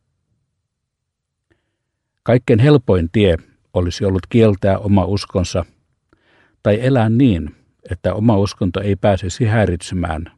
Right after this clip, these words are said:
menestyvää elämää vieraan kulttuurin keskellä.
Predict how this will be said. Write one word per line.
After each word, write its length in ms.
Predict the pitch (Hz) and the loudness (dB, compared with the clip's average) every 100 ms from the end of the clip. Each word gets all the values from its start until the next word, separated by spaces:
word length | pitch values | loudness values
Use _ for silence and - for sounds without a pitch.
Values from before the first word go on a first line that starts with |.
| _ - | _ -4
menestyvää 600 | 92 95 - 85 87 87 | -2 -2 -4 -6 -4 -4
elämää 560 | 101 98 90 87 82 - _ _ _ _ - | -2 0 0 -2 -4 -8 _ _ _ _ -2
vieraan 340 | 87 104 101 | 0 0 0
kulttuurin 580 | 110 98 - 92 87 82 | 0 -2 -2 -4 -2 -2
keskellä. 600 | 95 - - - - | -2 -4 -10 -14 -14